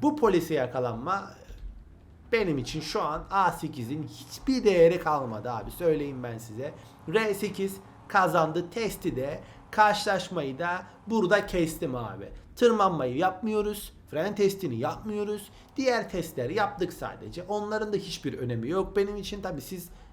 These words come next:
yazın, yorumlarınızı yazın. Onlar benim için önemli. Polis arabası duruyor mu bizim? Aa, polis arabası niye gitmiş ya? Ne alaka abi polis araba gitmiş benim buradan? Tamam yakalandık. E, bu, bu da burada duruyor, o da buradaydı.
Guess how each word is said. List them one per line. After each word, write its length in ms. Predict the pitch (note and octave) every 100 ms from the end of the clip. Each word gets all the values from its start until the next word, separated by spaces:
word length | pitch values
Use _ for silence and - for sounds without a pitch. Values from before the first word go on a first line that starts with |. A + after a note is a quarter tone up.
| - -
yazın, 440 | C3+ F3 E3+ D#3
yorumlarınızı 720 | A#2+ B2+ C3+ C#3+ C#3 C3 A#2+
yazın. 280 | F3 A#2+ G#2
Onlar 380 | A#2 C3 C#3 B2+
benim 160 | C#3
için 200 | C#3 C#3
önemli. 440 | C#3 D#3 B2+ G3+ - -
Polis 200 | D3+ D3+
arabası 280 | F3 F3 F3
duruyor 220 | F#3 G#3
mu 80 | F#3+
bizim? 220 | C#3 F#3+ - - _ _ _ _ _ _ _ _ _
Aa, 280 | B2 A#2+ A2 - - - - - -
polis 280 | A2 G#2+
arabası 380 | B2+ B2+ C#3 G#3
niye 100 | A3
gitmiş 420 | G3 - B2 -
ya? 100 | A#2+ A#2+ - - - - - - - - - - - - - - - - A2+
Ne 80 |
alaka 460 | C#3 F#3+ G#3 F#3 D#3+
abi 140 | G#3
polis 300 | A#3 F#3+ D#3
araba 220 | D#3 C3+ B2
gitmiş 400 | A#2 A#2+ - B2+
benim 200 | A#2 A2
buradan? 260 | G2+ G2 - - _ _ _ - - - - - _ _ _ - - - -
Tamam 260 | B2+ C#3+
yakalandık. 680 | C#3+ C3 D#3 E3 E3 E3 -
E, 120 | G#2+
bu, 320 | G#2 G#2+ A2
bu 160 | C3+ E3+
da 160 | A3+ A3
burada 220 | G3 D#3+
duruyor, 220 | D#3 E3+
o 40 |
da 120 | F3+ G3
buradaydı. 560 | G3 E3 C#3 C3 E3+